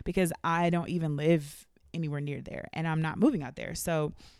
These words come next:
getting it right is something we're gonna continue to work towards. And I think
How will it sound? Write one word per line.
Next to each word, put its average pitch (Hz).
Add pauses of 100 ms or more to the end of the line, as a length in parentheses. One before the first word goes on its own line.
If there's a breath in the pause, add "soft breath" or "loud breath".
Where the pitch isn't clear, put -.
(840 soft breath)
getting 226
it 175
right 170
is 175 (400 soft breath)
something 208
we're 185
gonna 180
continue 180
to 185
work 156
towards. 214
And 185
I 170
think 196